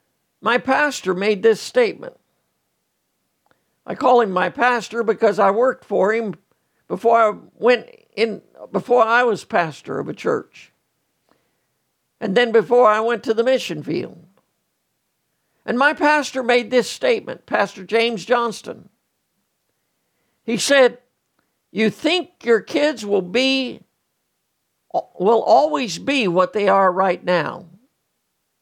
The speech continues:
but they won't." Well, the same thing's true about your riches,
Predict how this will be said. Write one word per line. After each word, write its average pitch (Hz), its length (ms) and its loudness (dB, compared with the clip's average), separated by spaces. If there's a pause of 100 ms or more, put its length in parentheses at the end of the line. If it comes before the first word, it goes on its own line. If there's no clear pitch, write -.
(380)
but 208 220 0
they 175 160 0
won't." 180 460 -2 (1500)
Well, 247 80 6
the 240 140 0
same 349 420 -2
thing's 285 320 -2
true 294 300 -2
about 262 360 0
your 262 120 -8
riches, - 760 -10